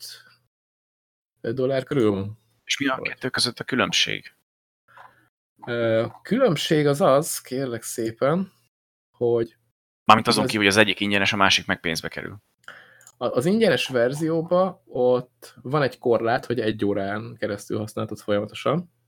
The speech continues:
Speaker 2: Mhm.
Speaker 1: Ez az egyik különbség. A
Speaker 2: És
Speaker 1: másik
Speaker 2: va-,
Speaker 1: az,
Speaker 2: va-
Speaker 1: hogy lehet, hogy be se enged.
Speaker 2: Ja,
Speaker 1: Mert
Speaker 2: ja,
Speaker 1: hogy
Speaker 2: mert
Speaker 1: te
Speaker 2: hogy van ilyen
Speaker 1: bekerülsz egy
Speaker 2: várólista.
Speaker 1: queue-ba. Igen,
Speaker 2: Aha,
Speaker 1: van egy
Speaker 2: ja, értem.
Speaker 1: várólista. Hát nyilván azokat szolgálja ki először a szerver, akik fizetnek. Tehát
Speaker 2: Hát ez
Speaker 1: ha
Speaker 2: logikus,
Speaker 1: te
Speaker 2: igen.
Speaker 1: fizetsz, akkor,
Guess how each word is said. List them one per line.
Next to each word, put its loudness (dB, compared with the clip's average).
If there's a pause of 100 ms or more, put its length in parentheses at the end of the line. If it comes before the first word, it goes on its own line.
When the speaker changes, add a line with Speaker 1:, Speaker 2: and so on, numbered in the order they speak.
(640)
Speaker 2:
Mhm. -8
Speaker 1:
Ez -4
az -10
egyik -4
különbség. -2
A 0
Speaker 2:
És 0
Speaker 1:
másik 4
Speaker 2:
va-, 0
Speaker 1:
az, 6
Speaker 2:
va- 2
Speaker 1:
hogy 2
lehet, 4
hogy 2
be 2
se 0
enged. -4 (640)
Speaker 2:
Ja, 4
Speaker 1:
Mert 6
Speaker 2:
ja, 6
Speaker 1:
hogy 4
Speaker 2:
mert 4
Speaker 1:
te -
Speaker 2:
hogy 2
van 4
ilyen 4
Speaker 1:
bekerülsz 8
egy 0
Speaker 2:
várólista. 2
Speaker 1:
queue-ba. 2
Igen, 4
Speaker 2:
Aha, 4
Speaker 1:
van 4
egy 4
Speaker 2:
ja, 4
értem. 0
Speaker 1:
várólista. -6 (440)
Hát -16
nyilván 6
azokat 0
szolgálja 0
ki -4
először -4
a -6
szerver, -8
akik -12
fizetnek. -8 (140)
Tehát -8
Speaker 2:
Hát 0
ez 2
Speaker 1:
ha -4
Speaker 2:
logikus, -4
Speaker 1:
te 0
Speaker 2:
igen. -2
Speaker 1:
fizetsz, -2
akkor, -2